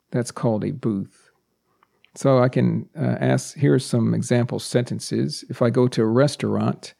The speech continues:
the waiter may ask me, "Do you want to sit and eat at a table or a booth?"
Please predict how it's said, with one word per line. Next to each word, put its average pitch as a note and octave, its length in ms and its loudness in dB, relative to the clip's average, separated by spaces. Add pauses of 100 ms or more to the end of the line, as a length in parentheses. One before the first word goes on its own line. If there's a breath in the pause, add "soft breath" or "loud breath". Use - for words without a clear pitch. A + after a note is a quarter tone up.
(760 soft breath)
the D3+ 100 4
waiter F3 380 6
may B2+ 240 4
ask B2+ 420 0
me, G#2+ 320 -2 (320 soft breath)
"Do D3+ 80 4
you D#3 140 6
want F#3 240 4
to C3 100 -2
sit - 500 2 (140)
and B2 180 4
eat F3 300 2
at B2+ 140 4
a A#2 100 4
table G3 640 2 (240)
or B2+ 180 4
a A2 160 2
booth?" - 640 -2